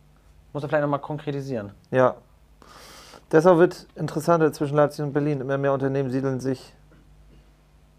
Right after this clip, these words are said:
Speaker 2: zwischen den zwei Städten an. Okay. Muss ich doch Dessau machen? <laughs>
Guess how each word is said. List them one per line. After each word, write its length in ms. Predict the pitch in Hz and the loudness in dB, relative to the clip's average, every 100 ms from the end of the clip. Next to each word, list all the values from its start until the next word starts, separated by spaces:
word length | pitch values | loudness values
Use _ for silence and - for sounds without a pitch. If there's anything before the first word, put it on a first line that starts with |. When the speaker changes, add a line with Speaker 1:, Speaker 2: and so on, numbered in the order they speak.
| - - - - _ _ | -20 -20 -20 -20 _ _
Speaker 2:
zwischen 300 | - 143 131 | -8 -6 -4
den 140 | 131 120 | -6 -4
zwei 140 | 131 | -4
Städten 280 | - 127 117 | -2 -4 -4
an. 240 | 117 113 - _ _ _ _ _ _ _ _ _ _ | -6 -6 -10 _ _ _ _ _ _ _ _ _ _
Okay. 320 | 117 - 127 151 - - _ _ _ _ - | -16 -8 -8 -8 -16 -20 _ _ _ _ -14
Muss 100 | 107 | -6
ich 60 | |
doch 120 | 135 | -6
Dessau 240 | 131 143 151 | -4 -6 -6
machen? 200 | 156 185 - 202 214 226 220 196 - - - | -10 -12 -12 -10 -8 -8 -8 -12 -12 -4 2
<laughs> 580 | 185 - 190 156 131 | 2 6 6 8 6